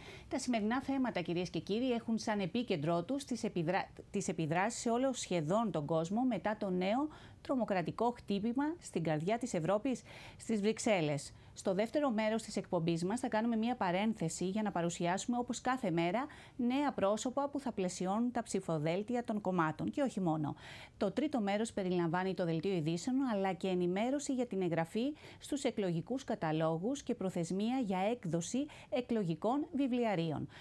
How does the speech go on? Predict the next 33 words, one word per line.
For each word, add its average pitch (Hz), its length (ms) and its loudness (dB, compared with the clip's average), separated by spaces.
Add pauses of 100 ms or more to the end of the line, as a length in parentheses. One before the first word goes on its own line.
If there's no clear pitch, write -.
(140)
Το 262 100 -4
τελευταίο 247 480 0
μας 233 460 0
κομμάτι 185 480 2
θα 277 120 0
ενημερώσει 202 800 2
για 196 200 0
τα 185 120 0
μέτρα 202 400 0
αστυνόμευσης 180 920 0
των 208 200 0
ζωτικών 180 480 0
χωρών 180 400 0
της 180 140 -4
Κυπριακής 180 400 -2
Δημοκρατίας 190 640 0 (320)
από 269 260 -2
πιθανά 214 520 -2 (360)
τρομοκρατικά 214 840 0
χτυπήματα 214 680 0
και 269 120 -6
τη 226 100 -4
στάση, 254 520 -2
θα 175 160 0
δούμε, 185 220 -2
κυρίες 185 220 -2
και 180 100 -4
κύριοι, 226 220 -2
των 220 180 0
πολιτών 185 560 2
απέναντι 247 420 0
σε 170 160 -2
αυτά. 156 380 -2